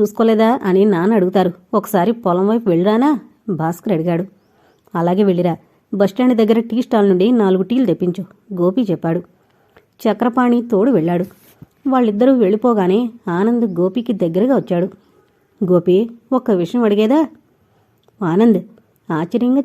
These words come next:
చూశాడు. "నన్ను అడగడానికి సందేహిస్తున్నావేం?" "సందేహించవలసిన విషయమే కదా." "మనిద్దరి మధ్య అలాంటి అడ్డుతెర అక్కర్లేదు. నా కష్టంలో సుఖంలో నీవే నాకు అత్యంత ఆప్తుడవు.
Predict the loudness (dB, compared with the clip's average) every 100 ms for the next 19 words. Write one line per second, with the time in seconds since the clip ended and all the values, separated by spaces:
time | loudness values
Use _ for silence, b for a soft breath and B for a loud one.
0 | -4 -4 -6 -6 _ _ _ _ -6 0
1 | 2 2 2 2 0 -2 -2 -2 0 0
2 | 0 0 0 0 -2 -6 _ _ _ _
3 | _ _ _ -10 -4 0 0 0 -2 -2
4 | -2 -2 -2 -2 -2 0 0 -2 -2 -6
5 | b b b b b b _ -4 -2 0
6 | 2 2 2 0 -2 -2 -2 0 0 0
7 | -2 -2 -2 -2 -2 -2 -2 -2 -8 _
8 | b b b -2 -2 -2 -6 -2 -2 0
9 | 0 -2 -2 2 2 2 0 0 0 0
10 | 0 0 -2 -2 -2 -2 -2 -2 -2 -2
11 | -2